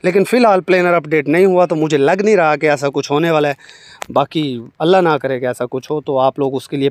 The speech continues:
पहले से जो है ना अपनी कमर कस लें, और जिनका क्लैश आ रहा है वो ज़रूर बिल ज़रूर एप्लीकेशन या मेल उनको लाजमी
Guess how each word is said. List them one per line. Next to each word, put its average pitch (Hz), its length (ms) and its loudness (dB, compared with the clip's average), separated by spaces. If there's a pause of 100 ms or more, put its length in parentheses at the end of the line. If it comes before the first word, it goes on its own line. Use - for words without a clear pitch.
पहले 147 260 0
से 147 160 -6
जो 131 100 -4
है 123 80 -6
ना 143 80 -4
अपनी 143 200 -6
कमर 127 340 -4
कस 139 200 -2
लें, 175 120 -4 (540)
और 135 520 0
जिनका 143 320 -4
क्लैश 151 380 -2
आ 143 80 0
रहा 139 100 0
है 135 40 -2
वो 131 120 -6
ज़रूर 147 400 -4
बिल 131 160 -6
ज़रूर 139 360 -2
एप्लीकेशन 139 560 -4
या 143 120 -2
मेल 139 320 0
उनको 131 260 -4
लाजमी 127 480 -4